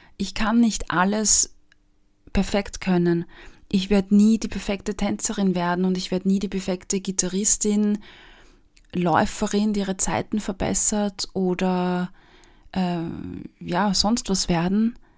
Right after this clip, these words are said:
Nein, aber dafür kann ich mein Leben oder meine Hobbys, meine Freizeit total vielseitig gestalten. Und vielleicht geht's dir auch so, vielleicht sitzt du auch, äh, zu Hause und denkst dir, "Ich krieg nix so richtig hin."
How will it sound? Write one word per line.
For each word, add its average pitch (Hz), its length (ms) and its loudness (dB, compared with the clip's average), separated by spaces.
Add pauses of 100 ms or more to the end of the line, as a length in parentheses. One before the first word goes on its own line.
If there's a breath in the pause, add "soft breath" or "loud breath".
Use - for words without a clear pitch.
(640 soft breath)
Nein, 208 400 2 (680 soft breath)
aber 180 200 0
dafür 190 640 2 (600)
kann 196 200 2
ich 190 140 -2
mein 190 160 4
Leben 196 400 0
oder 180 200 0
meine 175 340 0
Hobbys, 190 300 -2
meine 185 180 2
Freizeit 190 500 -2
total 175 300 -2
vielseitig 190 640 -2
gestalten. 185 680 -2 (920 loud breath)
Und 202 140 2
vielleicht 202 280 4
geht's - 180 0
dir - 160 4
auch 208 140 2
so, - 160 0
vielleicht 190 340 2
sitzt - 300 0
du 196 40 4
auch, 101 340 2
äh, - 220 0
zu 190 200 0
Hause 208 520 4
und 190 180 0
denkst 190 300 0
dir, 202 140 0
"Ich 196 140 -4
krieg - 260 -8
nix 208 200 -6
so - 80 -6
richtig 202 360 -6
hin." 220 300 -2